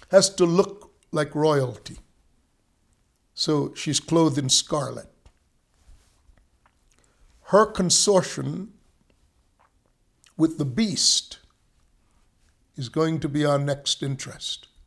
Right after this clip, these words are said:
point of interest. The populations of the earth comprise of kings and people,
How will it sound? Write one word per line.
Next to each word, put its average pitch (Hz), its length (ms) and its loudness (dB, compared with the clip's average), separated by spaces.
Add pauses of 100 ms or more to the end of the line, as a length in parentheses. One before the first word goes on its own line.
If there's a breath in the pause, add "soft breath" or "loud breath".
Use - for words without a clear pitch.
(120)
point 147 200 0
of 123 120 -6
interest. - 600 -14 (2750 soft breath)
The 147 240 -2 (280)
populations 190 800 2
of 175 160 -2
the - 160 -4
earth 135 580 -6
comprise 143 600 -4
of - 180 -10
kings 202 560 -6 (580)
and 160 220 -4
people, - 420 -12